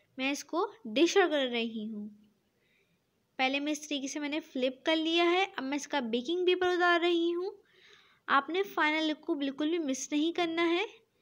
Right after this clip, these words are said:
ये देखिए, मैं आपको अब करीब से दिखाती हूँ ये कितना ज़्यादा टेस्टी है, यम्मी है, डिलीशियस है। और ये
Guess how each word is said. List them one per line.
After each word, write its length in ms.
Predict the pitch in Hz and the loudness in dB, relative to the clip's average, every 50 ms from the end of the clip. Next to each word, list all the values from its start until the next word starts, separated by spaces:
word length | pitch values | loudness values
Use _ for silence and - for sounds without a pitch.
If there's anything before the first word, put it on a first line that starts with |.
| _ _ _ _ _ _ _ _ _ - | _ _ _ _ _ _ _ _ _ -8
ये 160 | 247 254 285 277 | -2 -2 0 2
देखिए, 340 | 262 254 247 254 - 262 | 2 0 -2 -2 -6 -4
मैं 120 | 254 269 277 | -2 2 2
आपको 280 | 277 277 277 - - | 2 2 2 2 2
अब 260 | 320 339 339 - - - | 2 2 2 -4 -12 -2
करीब 300 | - 311 311 320 359 392 | 0 2 6 6 6 6
से 160 | 392 - - 339 | 6 4 0 2
दिखाती 460 | 339 330 - 294 277 254 262 262 262 | 2 2 0 0 -2 -2 -2 -4 -4
हूँ 220 | 269 277 302 359 403 - - - - - _ _ - | -4 -2 -4 -6 -8 -10 -14 -20 -20 -20 _ _ -8
ये 100 | 262 277 | -8 -4
कितना 300 | - 320 285 277 302 302 | -2 -2 -2 -2 -2 -2
ज़्यादा 200 | 294 302 330 370 370 359 | 0 0 0 0 -2 -2
टेस्टी 440 | - 294 262 269 269 - - 339 339 | -2 -2 -2 -2 -2 2 4 4 4
है, 260 | 320 320 330 320 330 330 302 | 6 4 2 0 0 0 0
यम्मी 420 | 269 285 277 285 302 320 330 330 339 | 2 2 0 0 0 0 0 0 0
है, 300 | 320 330 320 320 330 320 | 2 2 2 2 2 0
डिलीशियस 600 | 285 285 294 320 359 359 359 - 320 277 262 - - | 0 2 4 6 6 6 6 4 0 0 0 -4 -6
है। 120 | 233 208 214 - _ _ _ _ _ _ _ _ - | -6 -6 -8 -12 _ _ _ _ _ _ _ _ 2
और 100 | 262 247 | 2 4
ये 380 | 233 254 254 247 285 311 370 | 4 4 2 4 6 8 8